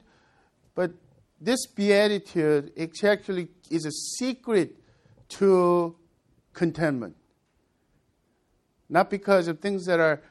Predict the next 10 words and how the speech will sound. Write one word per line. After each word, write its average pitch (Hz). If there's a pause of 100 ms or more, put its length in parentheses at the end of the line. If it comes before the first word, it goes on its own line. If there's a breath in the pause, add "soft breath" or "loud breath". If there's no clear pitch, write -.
(540 soft breath)
happening, 185
that 135 (100)
on-, 147
once 147
again, 175
the 156
change 220
of 180
circumstances, 165 (380 loud breath)
environment, 139